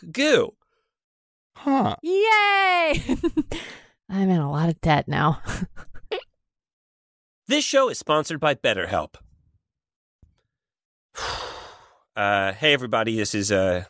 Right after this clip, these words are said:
Speaker 1: this is J P C, and, um,
Speaker 3: I'm here, too.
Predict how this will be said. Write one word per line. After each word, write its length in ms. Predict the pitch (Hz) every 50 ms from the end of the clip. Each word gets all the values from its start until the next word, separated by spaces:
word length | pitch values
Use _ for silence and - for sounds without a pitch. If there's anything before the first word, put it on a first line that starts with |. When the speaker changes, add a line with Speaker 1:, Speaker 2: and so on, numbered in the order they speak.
| _ _
Speaker 1:
this 100 | - 113
is 60 | 104 95
J 140 | - 117
P 120 | 107 127 110
C, 320 | - - 117 104 101 98
and, 200 | 98 95 95 90 92
um, 320 | 87 87 85 85 87 - _ _ _ _ _ _ _ -
Speaker 3:
I'm 120 | 202 196 196
here, 140 | 196 202 208
too. 440 | - - 180 160 160 156 160 160